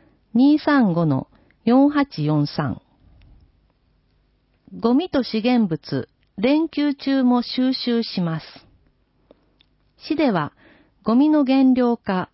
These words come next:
資源化推進のため、五月の祝日も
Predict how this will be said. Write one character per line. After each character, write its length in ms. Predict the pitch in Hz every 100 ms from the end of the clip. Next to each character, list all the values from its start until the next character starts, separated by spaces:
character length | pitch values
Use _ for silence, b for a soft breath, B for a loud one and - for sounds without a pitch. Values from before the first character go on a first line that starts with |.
| -
資 200 | - 226
源 220 | 277 294
化 120 | 285 269
推 320 | - 254 247
進 300 | - 233 220
の 120 | 208
た 160 | - 180
め、 220 | 165 - b b b b b -
五 160 | - 311
月 280 | 320 - 202
の 140 | 160
祝 260 | - - 180
日 300 | 175 - 170
も 260 | 160 151